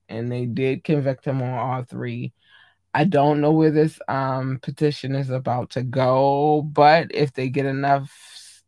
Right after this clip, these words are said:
people to sign, maybe he will get an appeal. I don't know. It's just a whole, this whole situation is a circus to me.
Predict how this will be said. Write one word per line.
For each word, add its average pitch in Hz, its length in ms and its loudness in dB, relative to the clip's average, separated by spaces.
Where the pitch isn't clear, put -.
people 160 320 -6
to 135 120 -6
sign, 139 760 0
maybe 143 360 -2
he 185 180 0
will 226 320 -2
get 147 220 -6
an 117 180 -10
appeal. - 480 -10
I 285 140 0
don't 139 320 -4
know. 135 480 0
It's 269 220 -2
just 359 220 -6
a 330 80 2
whole, 247 400 2
this 480 260 6
whole 262 460 4
situation 202 880 2
is 208 140 0
a 233 100 -4
circus 302 540 0
to 208 120 2
me. 151 320 -2